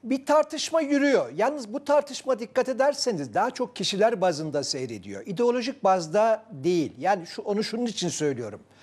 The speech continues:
Mesela dem Parti'nin bir mitingi var. İstanbul'da İstanbul İl Örgütü yöneticileri dem Parti'nin mitingine çağrı yaptılar mesela.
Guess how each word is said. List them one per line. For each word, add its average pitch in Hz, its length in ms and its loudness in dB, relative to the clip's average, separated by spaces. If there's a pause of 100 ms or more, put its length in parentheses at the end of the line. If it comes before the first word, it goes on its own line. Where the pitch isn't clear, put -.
(380)
Mesela 196 480 2
dem 240 200 2
Parti'nin 214 640 0
bir 214 180 4 (340)
mitingi 226 520 2
var. 175 180 4 (540)
İstanbul'da 202 800 2 (160)
İstanbul 226 500 0 (100)
İl 233 120 0
Örgütü 170 360 2
yöneticileri 170 760 0
dem 247 180 2
Parti'nin 175 460 -4
mitingine 208 520 -2
çağrı 214 360 4
yaptılar 135 500 0 (400)
mesela. 101 420 -8